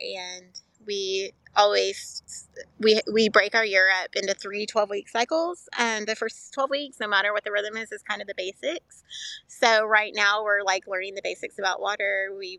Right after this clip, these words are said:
walk through, you know, water safety, and we're doing things like buoyancy and water resistance and,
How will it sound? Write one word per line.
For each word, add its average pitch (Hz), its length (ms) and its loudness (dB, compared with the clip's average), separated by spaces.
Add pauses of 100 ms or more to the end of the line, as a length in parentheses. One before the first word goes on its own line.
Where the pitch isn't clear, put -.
walk 175 240 -4
through, 190 120 -10 (420)
you 208 160 -8
know, 175 140 -2
water 185 280 2
safety, 233 840 -4
and 185 500 -10
we're 190 100 -12
doing 185 280 -10
things 180 300 -12
like - 540 -6
buoyancy 190 840 -12
and 170 220 -14
water 175 240 -4
resistance 175 800 -14 (100)
and, 165 560 -10